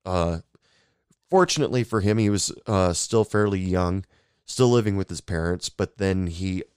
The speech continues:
also realized that he, uh, had no money f-, to do anything else. It was just, "Got the paycheck.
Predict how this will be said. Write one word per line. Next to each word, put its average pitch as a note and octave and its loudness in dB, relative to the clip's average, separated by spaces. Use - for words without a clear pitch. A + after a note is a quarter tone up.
also G#2+ 0
realized F#2 -2
that F#2 -2
he, F2+ -4
uh, F#2+ 2
had G2+ 0
no G2 4
money G2+ 2
f-, - -14
to - -6
do G#2 2
anything A2+ 0
else. - -4
It - -6
was F#2+ -2
just, - -2
"Got A#2 2
the - -8
paycheck. C3 0